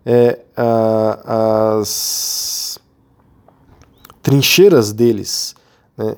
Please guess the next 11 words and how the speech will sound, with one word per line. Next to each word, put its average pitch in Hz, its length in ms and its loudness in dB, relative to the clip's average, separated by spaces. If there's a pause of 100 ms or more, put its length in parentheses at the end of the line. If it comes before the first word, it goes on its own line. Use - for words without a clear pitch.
(120)
em 110 80 -6
Istambul. 104 520 -2 (1200)
É, 110 680 2 (840)
então, 139 480 0 (1400)
é, 127 400 2 (600)
eu 123 120 0
acho 120 180 -4
que 131 100 -4
é 117 100 2
esse, 196 520 -2 (420)
esse 135 360 -4